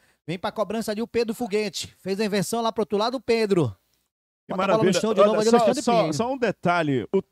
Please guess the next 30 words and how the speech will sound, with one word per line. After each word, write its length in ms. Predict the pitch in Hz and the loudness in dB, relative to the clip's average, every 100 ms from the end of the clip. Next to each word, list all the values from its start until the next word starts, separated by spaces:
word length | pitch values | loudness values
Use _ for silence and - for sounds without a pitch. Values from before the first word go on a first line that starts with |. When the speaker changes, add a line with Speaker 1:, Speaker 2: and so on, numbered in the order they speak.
| _ | _
Speaker 2:
Trem 320 | 202 226 262 | 4 4 4
Desportivo 560 | 190 139 170 160 165 151 | 2 0 0 -2 -4 -4
Clube, 280 | 165 214 | -2 -2
próximo 420 | 185 196 185 170 165 | 0 0 0 0 0
dia 180 | 180 | -2
vinte 320 | 151 165 180 - | -2 -4 -4 -2
e 60 | |
um, 260 | 160 233 135 - _ _ _ _ _ _ _ _ _ _ | -2 -2 -4 -8 _ _ _ _ _ _ _ _ _ _
próximo 380 | 220 190 175 180 | -2 0 0 0
dia 120 | 180 | 0
vinte 220 | 170 185 | 0 0
e 80 | 160 | 0
dois, 480 | 147 208 170 120 - _ _ _ _ _ _ | 2 0 0 -6 -12 _ _ _ _ _ _
vai 220 | 135 226 | 2 4
até 640 | 226 196 _ 233 247 269 254 | 4 0 _ 4 6 6 4
o 280 | 240 202 | 4 4
Acre 640 | 202 247 - - 151 123 107 - _ _ | 4 2 0 -6 -4 -4 -6 -12 _ _
enfrentar 600 | 196 226 220 190 - 202 | -6 -4 -4 -4 0 2
a 80 | 214 | 2
equipe 240 | - 208 | 0 0
do 140 | 196 208 | 4 4
Humaitá 840 | 190 190 208 185 - - 208 165 - _ _ _ | 4 2 0 -2 0 2 4 2 -4 _ _ _
pela 300 | 214 233 214 | 2 4 2
Copa 420 | - 226 233 226 | 0 0 2 2
Verde. 640 | 175 160 208 139 90 98 92 - _ _ _ _ - | 4 4 4 2 -4 -10 -10 -14 _ _ _ _ 0
E 140 | 214 | 2
dia 300 | 180 262 262 | 2 2 0
vinte 320 | 170 311 - | 0 -2 2
e 40 | 269 | 6
oito, 600 | 220 262 277 - 277 | 8 6 4 0 -2